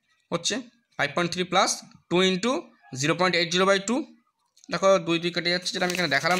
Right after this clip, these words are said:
দেখো, ফাইভ পয়েন্ট থ্রি plus zero point eight zero by two, দুই দুই কাটা গেল পয়েন্ট এইট, মানে হচ্ছে সিক্স পয়েন্ট ওয়ান। এবার, আহ,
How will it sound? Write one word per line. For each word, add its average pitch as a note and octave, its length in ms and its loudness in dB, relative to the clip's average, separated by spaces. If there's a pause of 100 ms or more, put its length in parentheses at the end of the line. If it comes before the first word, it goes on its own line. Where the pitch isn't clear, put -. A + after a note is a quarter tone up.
দেখো, F3 160 -2 (1120)
ফাইভ C#3 180 -2
পয়েন্ট D#3+ 180 -2
থ্রি D#3+ 160 -6
plus F#3+ 160 0 (180)
zero C3+ 180 -4
point D3+ 180 -2
eight D3 160 -4
zero E3 140 -4
by D#3+ 80 0 (100)
two, F#3+ 160 -6
দুই E3+ 120 -4
দুই E3 100 -4
কাটা D3+ 160 2
গেল F#3+ 80 -2 (100)
পয়েন্ট C3 240 0
এইট, G2+ 140 -6
মানে D3 160 -2
হচ্ছে F3+ 220 -8
সিক্স C#3+ 160 -8
পয়েন্ট B2 220 -2
ওয়ান। G2 120 -2 (1300)
এবার, E3+ 180 6 (1080)
আহ, C#3+ 120 6